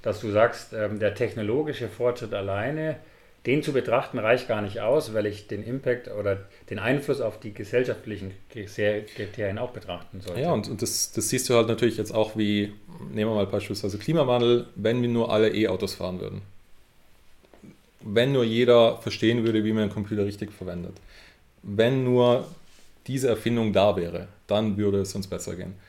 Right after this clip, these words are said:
Speaker 2: Und das ist so ein bisschen dieses Denken, dass die Technologie immer die Lösung ist. Aber Technologie kann eigentlich niemals eine Lösung sein,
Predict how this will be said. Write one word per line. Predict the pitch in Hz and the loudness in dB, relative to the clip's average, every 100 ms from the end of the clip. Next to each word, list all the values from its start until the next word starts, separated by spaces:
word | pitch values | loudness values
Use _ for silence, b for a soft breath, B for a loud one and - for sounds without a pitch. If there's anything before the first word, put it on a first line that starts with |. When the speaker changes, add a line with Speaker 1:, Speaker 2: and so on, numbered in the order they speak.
| B B - | B B -6
Speaker 2:
Und | 95 | 0
das | 127 | 0
ist | 127 | 0
so | |
ein | 120 | 0
bisschen | 123 120 | 0 2
dieses | 107 101 98 - - - | 0 0 -2 -6 -8 0
Denken, | 107 135 - 120 | 2 2 -2 0
dass | 107 | 0
die | 113 - - | -2 -10 -14
Technologie | - 101 104 101 117 113 | -10 -6 -2 -2 -2 -4
immer | 107 | -2
die | |
Lösung | 95 95 95 90 | -2 -2 -4 -8
ist. | 87 - | -6 -4
Aber | 95 | -4
Technologie | 95 101 104 110 | -6 -6 -4 -6
kann | 113 - 135 | -8 -8 -6
eigentlich | 110 101 | -6 -6
niemals | 107 107 98 - | -4 -4 -4 -4
eine | 95 | -4
Lösung | 90 92 | -4 -6
sein, | 113 117 | -4 -4